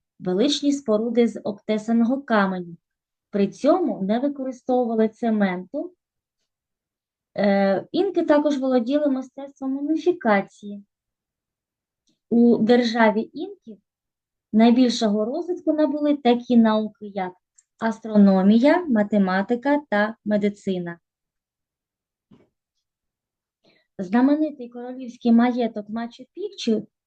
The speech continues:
є збереженим прикладом архітектури інків. Залишки палацу інків,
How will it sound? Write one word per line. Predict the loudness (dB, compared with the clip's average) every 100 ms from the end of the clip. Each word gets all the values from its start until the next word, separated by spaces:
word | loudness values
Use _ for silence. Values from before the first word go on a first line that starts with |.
| -8
є | 0 4 4
збереженим | 4 2 2 0 -4 -10 -10
прикладом | -6 -4 -2 -2 0 -2 -4
архітектури | -12 -14 -14 -12 -8 0 2 2
інків. | 0 2 2 0 -4 -8 _ _ _ _ _ _ _ _ _ _ -10
Залишки | 0 2 2 0 -4 -16
палацу | -8 -2 -2 -2 -8
інків, | -6 -4 -4 -2 -4